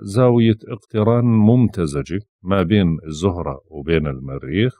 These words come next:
وهي حكينا إنه خليط ما بين السعودي والنحوسي في نفس الوقت، بيسود جو عام من الود، فبتسهل علينا التفاهم مع الآخرين، وبتعزز العلاقات العاطفية الناجحة.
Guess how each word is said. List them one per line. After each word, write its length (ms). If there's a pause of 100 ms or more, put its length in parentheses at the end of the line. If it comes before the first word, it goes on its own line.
وهي 320
حكينا 600
إنه 340 (140)
خليط 400
ما 120
بين 220
السعودي 500
والنحوسي 680
في 120
نفس 260
الوقت، 380 (960)
بيسود 600
جو 340
عام 220
من 260
الود، 420 (140)
فبتسهل 680
علينا 340
التفاهم 720
مع 140
الآخرين، 840
وبتعزز 680
العلاقات 680
العاطفية 680
الناجحة. 600